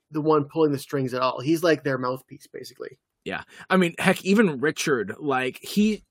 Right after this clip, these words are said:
Speaker 2: should, in a way, be the leader of the others, but even he's not. He, like, will answer to whoever is put in charge, but we get very small glimpses. Like, I think that's when they start developing this idea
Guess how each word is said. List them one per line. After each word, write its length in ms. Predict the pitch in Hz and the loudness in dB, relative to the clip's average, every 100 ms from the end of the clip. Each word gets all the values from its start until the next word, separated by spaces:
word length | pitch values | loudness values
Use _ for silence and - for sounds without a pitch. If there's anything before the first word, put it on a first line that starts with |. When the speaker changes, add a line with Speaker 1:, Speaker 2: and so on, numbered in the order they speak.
| _ | _
Speaker 2:
should, 420 | - - - 175 | -6 -4 4 4
in 220 | 175 170 151 | 4 2 0
a 80 | |
way, 320 | 139 131 147 170 | 0 2 2 2
be 140 | 175 | 2
the 100 | 156 | 2
leader 280 | 160 160 165 | 0 2 2
of 120 | 151 | 0
the 100 | 156 | -4
others, 300 | 147 151 165 | -4 -2 -2
but 160 | 175 185 | -4 -4
even 240 | 240 269 | -2 -2
he's 340 | 143 180 175 | 0 0 -2
not. 300 | 123 87 82 - _ | -4 -6 -8 -16 _
He, 180 | 170 | -6
like, 340 | 165 160 - - | 0 0 -2 -8
will 260 | 151 139 - | -8 -8 -8
answer 380 | 127 143 - 135 | -10 -8 -4 -4
to 180 | - 135 | -2 -4
whoever 460 | 139 135 147 147 | -2 -2 0 0
is 180 | 143 139 | 0 -4
put 220 | - - | -8 -12
in 80 | 113 | -10
charge, 480 | - 127 135 107 - - - _ _ | -6 -4 -4 -6 -14 -20 -20 _ _
but 260 | 127 143 - _ _ | -2 -2 -2 _ _
we 220 | 165 165 156 | -4 -2 2
get 240 | 156 170 131 | 2 2 -2
very 640 | 135 127 156 160 160 143 | -14 0 2 2 0 -2
small 760 | - - 147 135 143 147 147 131 | -2 -2 -4 -2 0 2 2 0
glimpses. 800 | 120 127 117 - 123 110 104 - - - | 0 -4 -4 -6 -4 -4 -6 -12 -20 -10
Like, 160 | 151 135 | -8 -2
I 80 | 175 | -2
think 320 | - 240 185 | 2 0 4
that's 280 | 175 175 - | 4 4 4
when 100 | 180 | 0
they 100 | 170 | 0
start 200 | - 170 | -2 -2
developing 480 | 156 151 147 156 147 | -2 -2 -2 -4 -4
this 160 | 143 | -2
idea 320 | 139 131 135 | -2 0 0